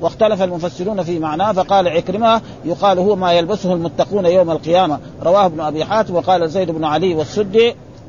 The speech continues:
آه، "ولباس التقوى الإيمان". وقال العوفي عن ابن عباس: "العمل الصالح". وقال ديال عن عمرو، عن عمرو عن ابن عباس: "السمت الحسن"،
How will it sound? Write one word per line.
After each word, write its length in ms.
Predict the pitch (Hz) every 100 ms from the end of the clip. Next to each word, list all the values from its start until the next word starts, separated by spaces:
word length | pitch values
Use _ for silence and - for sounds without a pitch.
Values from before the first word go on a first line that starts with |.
| -
آه، 260 | 165 196 175 - - -
"ولباس 440 | 156 170 170 208 196
التقوى 500 | 131 233 202 214 185
الإيمان". 480 | 185 180 180 170 143
وقال 340 | 151 196 196
العوفي 380 | 175 180 226 202
عن 120 | 175
ابن 160 | 165 165
عباس: 380 | 160 208 208
"العمل 340 | 190 170 202 190
الصالح". 400 | 180 208 180 139 - -
وقال 560 | 147 196 196 185 175 151 135 - - - -
ديال 460 | 156 165 202 220 208
عن 200 | 170 165
عمرو، 340 | 165 196 180 160 151 147 156 151 - - -
عن 160 | 151
عمرو 320 | 165 202 180
عن 120 | 156 165
ابن 180 | 156
عباس: 480 | 160 147 170 220 220
"السمت 460 | 175 175 - 208 190
الحسن"، 440 | 156 202 202 165